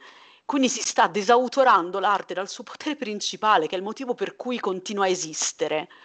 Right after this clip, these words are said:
perché è, è, è que-, è veramente questo, è questo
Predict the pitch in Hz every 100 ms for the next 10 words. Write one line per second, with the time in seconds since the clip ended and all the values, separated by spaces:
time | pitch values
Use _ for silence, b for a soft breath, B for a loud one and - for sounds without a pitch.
0 | B B B B B B B _ 226 214
1 | - 233 220 214 208 - 185 - - 226
2 | - 247 - - - 202 240 262 262 196
3 | 180 170 160 - 190 185 _ _ - -
4 | - 349 381 - _ _ _ _ _ 392
5 | - -